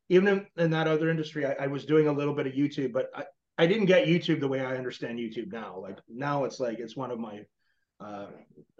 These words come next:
joys, passions, being creative or whatever. But, uh, I, I just, you know, what got me into it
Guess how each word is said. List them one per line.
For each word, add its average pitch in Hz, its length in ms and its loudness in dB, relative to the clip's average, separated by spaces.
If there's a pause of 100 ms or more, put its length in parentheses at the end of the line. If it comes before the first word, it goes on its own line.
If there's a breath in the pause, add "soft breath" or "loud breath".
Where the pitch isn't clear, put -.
(140)
joys, 147 400 6
passions, 139 500 -4
being 123 260 -8
creative 117 380 -8
or 113 120 -6
whatever. 113 340 -6
But, 113 300 -6
uh, - 160 -2 (480 loud breath)
I, 190 240 8 (100)
I 175 60 6
just, 202 360 -2
you 165 120 4
know, 214 280 4
what 156 200 -2
got 175 180 4
me 185 100 0
into 185 240 0
it 185 120 -6